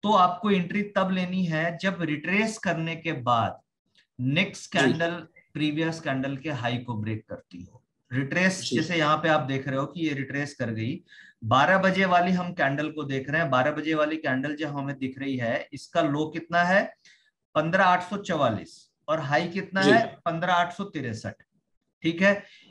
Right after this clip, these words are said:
Speaker 1: ये retracement candle है और इस retracement candle का अगर हाई break हो रहा है कभी भी तो वो आपकी right entry level होगी, क्योंकि पीसीआर positive है, put call ratio positive है, तो मेरा view क्या है? Positive view है।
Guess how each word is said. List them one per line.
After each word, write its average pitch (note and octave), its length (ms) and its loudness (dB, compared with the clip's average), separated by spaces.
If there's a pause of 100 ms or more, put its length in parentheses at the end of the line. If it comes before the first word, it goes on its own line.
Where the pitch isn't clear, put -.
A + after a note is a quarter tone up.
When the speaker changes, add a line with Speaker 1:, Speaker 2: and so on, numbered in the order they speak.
(160)
Speaker 1:
ये G3 260 4
retracement G#3 720 0
candle E3+ 420 -2
है F3+ 120 0
और G3+ 260 2
इस A#3 220 -8
retracement F3 760 -4
candle D3 400 0
का F3+ 180 2
अगर D3+ 380 0
हाई D3 320 0
break D#3+ 300 -2 (100)
हो B2 80 -4
रहा B2+ 140 0
है B2+ 320 -4 (680)
कभी G3 220 6
भी E3+ 320 0 (540)
तो A#3+ 120 0
वो F#3+ 220 0
आपकी A3+ 380 4
right F3 300 0
entry E3+ 300 -6
level D#3 320 -2
होगी, C#3 280 -4
क्योंकि G3+ 280 -4
पीसीआर G#3 420 -2
positive G3+ 520 0
है, F#3+ 80 4
put - 260 -8
call F#3+ 160 2
ratio F#3 300 -4
positive E3 500 -4
है, - 60 0
तो F3+ 160 -10
मेरा D#3+ 260 2
view E3+ 220 -2
क्या E3+ 220 2
है? F#3+ 80 0
Positive C#3 540 -6
view C#3+ 180 -2
है। D3 200 -2